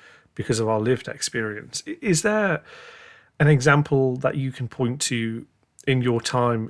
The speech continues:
in this field of where a post or a comment or a, a kind of element of disinformation got seeded and had a, an impact on an election,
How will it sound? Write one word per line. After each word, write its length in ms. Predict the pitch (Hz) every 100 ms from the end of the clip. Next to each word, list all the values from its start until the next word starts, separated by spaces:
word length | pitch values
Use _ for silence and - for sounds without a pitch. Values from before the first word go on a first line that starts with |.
| -
in 220 | 135 135
this 220 | 117 101
field 500 | - 117 110 104 107 -
of 220 | 120 110
where 720 | 120 123 120 117 117 113 110 _ _ _ _ _ _ _ _
a 100 | -
post 760 | - - 131 113 - - - - -
or 540 | 120 113 113 107 110 - _ _ _ _
a 60 | -
comment 640 | - - 123 110 95 104 -
or 300 | 127 120 117
a, 80 | 110 - - - - -
a 80 |
kind 200 | - 143
of 140 | 123 -
element 560 | 131 131 123 117 113
of 380 | 120 110 110 - _ _
disinformation 1300 | 135 117 - 120 - 117 107 110 - - 104 101 104 - -
got 240 | 123 -
seeded 720 | - - 131 123 120 98 98
and 320 | 107 110 104 -
had 400 | - 123 120 120
a, 220 | 113 104 - - - - _ _ _ -
an 120 | 135
impact 480 | 131 123 120 117 -
on 160 | 120 117
an 60 |
election, 680 | 117 113 - - - 110 107